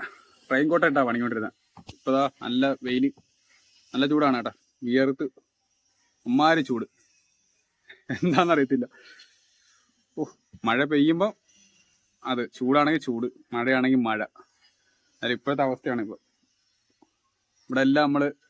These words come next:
മഴയത്ത് നിന്നാ ജോലി ചെയ്തത്. ഇപ്പൊ ഇവിടുത്തെ അവസ്ഥ ഉണ്ടോ? നല്ല വെയിലാണ്.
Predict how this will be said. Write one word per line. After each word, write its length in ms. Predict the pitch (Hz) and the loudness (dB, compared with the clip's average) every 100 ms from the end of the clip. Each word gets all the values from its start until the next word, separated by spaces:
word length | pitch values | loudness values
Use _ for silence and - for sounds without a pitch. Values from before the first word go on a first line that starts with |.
| - _ _ _ - | -20 _ _ _ -8
മഴയത്ത് 320 | 127 135 139 | -2 0 2
നിന്നാ 180 | 135 123 | 2 2
ജോലി 220 | 117 117 | -2 -4
ചെയ്തത്. 160 | 113 113 | -4 -6
ഇപ്പൊ 2000 | - - - _ _ - - _ _ _ _ - _ _ _ _ _ _ - | -10 -20 -20 _ _ -20 -20 _ _ _ _ -20 _ _ _ _ _ _ -2
ഇവിടുത്തെ 220 | 147 143 143 | 0 4 2
അവസ്ഥ 180 | 135 | 2
ഉണ്ടോ? 180 | 147 117 120 | 0 -4 -4
നല്ല 240 | 120 127 | -2 0
വെയിലാണ്. 360 | 131 127 117 | 2 2 0